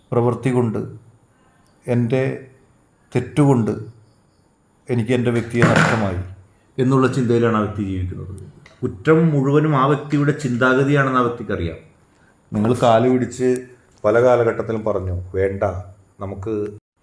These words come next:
ഒരുമിച്ച് തന്നെ മുന്നോട്ട് പോകാമെന്ന്" നിങ്ങൾ പല കുറി പറഞ്ഞു. പക്ഷേ ആ വ്യക്തി അത് അംഗീകരിച്ചില്ല. ആ വ്യക്തി ആ വ്യക്തിയുടെ ഉള്ള ചില ആളുകളെ ആകർഷിക്കുന്ന ചില കാര്യങ്ങൾ, അതിൻ്റെ മേനി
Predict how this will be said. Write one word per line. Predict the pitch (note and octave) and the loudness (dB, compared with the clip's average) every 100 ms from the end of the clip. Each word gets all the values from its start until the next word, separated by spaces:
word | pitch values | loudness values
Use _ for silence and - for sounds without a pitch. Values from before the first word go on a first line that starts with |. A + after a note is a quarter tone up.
| - | -4
ഒരുമിച്ച് | B2 B2+ C#3 D3 | -2 -2 0 2
തന്നെ | C#3 C#3 | 4 4
മുന്നോട്ട് | C3 B2 A#2+ C3+ | 2 2 2 4
പോകാമെന്ന്" | B2+ B2+ B2+ B2 B2 A#2+ | 4 4 4 2 -4 -8
നിങ്ങൾ | A2 A2 A#2 | -8 -6 -4
പല | A2 A2 | -2 -2
കുറി | A#2 A2+ | -4 -4
പറഞ്ഞു. | A2 G2 F#2+ | -6 -6 -12
പക്ഷേ | G2 - G#2 | -12 -8 -6
ആ | G#2 | -6
വ്യക്തി | G#2 A2 G#2 | -10 -10 -8
അത് | G2+ | -8
അംഗീകരിച്ചില്ല. | F#2 F#2+ F#2+ F#2+ G2 F2 F2 - _ _ _ _ _ _ _ - | -10 -12 -12 -14 -14 -16 -18 -20 _ _ _ _ _ _ _ -6
ആ | G#2 | -2
വ്യക്തി | G#2+ G#2+ A#2 | -2 -2 0
ആ | A2 | 0
വ്യക്തിയുടെ | A2 A2 A#2 A2 A2+ A2+ A2 A2+ _ _ _ - | 0 -6 -8 -4 -4 -4 -8 -12 _ _ _ -10
ഉള്ള | G2+ G#2+ A2+ A2+ | -6 -2 -2 -2
ചില | A2+ A2 A2 - - _ _ _ _ _ _ _ | -2 -4 -6 -10 -20 _ _ _ _ _ _ _
ആളുകളെ | G#2 G#2 G#2+ A2 G#2 | -6 -2 0 0 -2
ആകർഷിക്കുന്ന | G2+ G2 G#2 G#2+ A2 G#2+ | -4 -8 -14 -12 -8 -6
ചില | G#2 G#2 | -4 -4
കാര്യങ്ങൾ, | G2+ G2 G2 F#2 F2+ - _ _ _ _ _ _ _ _ _ - | -4 -8 -8 -10 -12 -20 _ _ _ _ _ _ _ _ _ -12
അതിൻ്റെ | F#2+ G2+ G#2 A2+ A2 - - - G2+ | -10 -6 -2 0 -2 -6 -18 -12 -6
മേനി | G2+ G#2+ | -4 -2